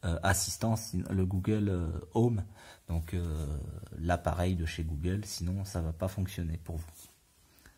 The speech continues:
Éteins lampe salon.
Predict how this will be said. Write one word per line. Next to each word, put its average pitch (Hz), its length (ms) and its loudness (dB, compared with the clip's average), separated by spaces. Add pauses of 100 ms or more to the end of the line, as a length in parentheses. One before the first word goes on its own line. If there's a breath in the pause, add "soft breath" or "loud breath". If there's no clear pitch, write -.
(1300 soft breath)
Éteins 127 520 4 (100)
lampe 127 360 6
salon. 110 300 4